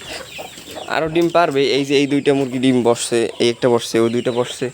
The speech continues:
ওই জায়গায় আছে দুইটা। মানে ওদের ডিম পারতে সময় লাগে না, এই দেখবেন যে বসছে ডিম পারতে, আর এর ভিতরে দেখবেন যে ডিম পাইরে ফেলাইছে। দেখেন মোরগটার কালারটা কি সুন্দর। তো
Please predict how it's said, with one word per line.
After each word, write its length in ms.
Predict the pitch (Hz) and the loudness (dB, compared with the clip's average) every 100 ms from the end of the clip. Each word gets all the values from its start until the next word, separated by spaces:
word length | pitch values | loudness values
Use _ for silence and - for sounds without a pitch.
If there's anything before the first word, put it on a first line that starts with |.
| - - - - | -10 -16 -18 -4
ওই 80 | 120 120 | 0 4
জায়গায় 200 | 127 127 | 4 2
আছে 100 | 117 | -2
দুইটা। 220 | 117 104 113 - - - - - - - - - - | -2 0 -2 -2 -16 -14 -16 -16 -16 -16 -16 -20 -2
মানে 120 | 135 | 2
ওদের 200 | 143 156 131 | 4 2 4
ডিম 160 | 156 | 2
পারতে 260 | 160 160 165 | 4 0 0
সময় 280 | 156 160 165 135 | -2 2 4 4
লাগে 120 | 110 | 2
না, 80 | 104 | 0
এই 100 | 131 | 0
দেখবেন 340 | 151 139 156 | 0 0 -4
যে 100 | 151 147 143 | -4 -2 0
বসছে 220 | 143 156 147 | -2 -4 0
ডিম 100 | 151 | 2
পারতে, 220 | 156 151 160 135 | 0 2 4 4
আর 80 | 117 - - | 2 -2 0
এর 80 | 127 | 0
ভিতরে 240 | 123 135 131 | 2 2 4
দেখবেন 240 | 127 123 117 | 2 2 0
যে 40 | |
ডিম 200 | 113 117 | 0 0
পাইরে 200 | 117 123 | 2 2
ফেলাইছে। 340 | 110 92 92 - - - - - - - - - - - - - - - - - - - - - - - - - - - - - 95 - | 0 -4 -6 -12 -16 -20 -20 -20 -20 -20 -20 -20 -20 -20 -20 -20 -20 -20 -20 -20 -20 -20 -20 -20 -20 -20 -20 -20 -20 -20 -20 -8 -8 -2
দেখেন 220 | 117 107 107 | -2 0 0
মোরগটার 340 | 123 - 127 - | 0 -2 -10 -2
কালারটা 340 | 131 131 - | 0 0 -2
কি 160 | 147 147 | -8 -8
সুন্দর। 280 | - 117 95 - - - - | -2 -2 -2 -8 -18 -18 -18
তো 40 | - | -10